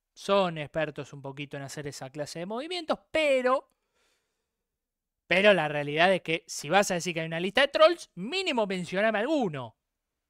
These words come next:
Mencioname a la Macrineta, mencioname, no sé, qué sé yo.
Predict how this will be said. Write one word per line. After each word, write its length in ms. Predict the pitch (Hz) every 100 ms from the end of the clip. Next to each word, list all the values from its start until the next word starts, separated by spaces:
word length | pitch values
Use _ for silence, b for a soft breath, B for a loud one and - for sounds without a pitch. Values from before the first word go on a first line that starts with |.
| _ _ _ _ _ -
Mencioname 480 | 139 143 175 180 175
a 40 |
la 100 | 180
Macrineta, 960 | 180 160 196 226 247 233 220 196 190 180
mencioname, 800 | 170 165 - 170 180 180 175 165
no 140 | 160
sé, 340 | - 196 165 135
qué 120 | 160
sé 180 | - 135
yo. 320 | - 117